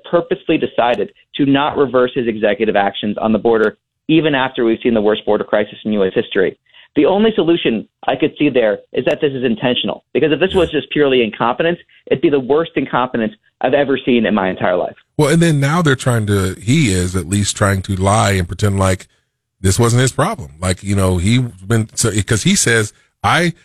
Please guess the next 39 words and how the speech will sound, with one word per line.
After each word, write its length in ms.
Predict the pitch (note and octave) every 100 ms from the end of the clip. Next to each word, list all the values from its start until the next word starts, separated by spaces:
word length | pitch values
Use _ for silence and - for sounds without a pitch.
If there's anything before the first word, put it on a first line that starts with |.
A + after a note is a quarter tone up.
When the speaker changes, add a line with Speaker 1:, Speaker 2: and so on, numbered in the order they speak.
| _
Speaker 2:
I 140 | B2 D3
proposed 460 | C#3+ C#3 C#3+ C3
a 40 | A2+
bill 280 | B2 D3 C#3+
on 220 | A#2+ G#2
day 260 | F2+ A2+ D#3+
one 460 | A#2+ C#3+ F3+ E2+ - _ _ _ _
that 160 | A2+ A2
would 160 | G#2+ G2
secure 460 | - F#2 A2 G#2+
the 80 | G#2
border, 260 | G#2 G#2+ G2+
that 140 | G2+
would 160 | G2 G#2
end 220 | A2 G#2
this." 200 | G2+ - _ _ _
I, 140 | - - _
I, 140 | - - _
I've 160 | E3 D3+
searched, 320 | - D3+ G#2+
what 280 | A2+ D#3+ -
was 180 | F#3 E3
a 40 |
part 240 | - E3+
of 60 | D#3+
his 160 | C3 F#2+
bill? 400 | A#2 G#3 - G#2
Like, 220 | G#2 G#2+
what, 200 | A#2+ - -
how 160 | - G3+
does 100 | G3+
he, 80 |
does 220 | - C#3+ C#3+
he 80 |
think 240 | C#3+ F3+ G3+
that 120 | -
we 240 | C#3 D3
are 100 | C#3
stupid, 580 | A#2 - F#3+ F#3 A2 A#2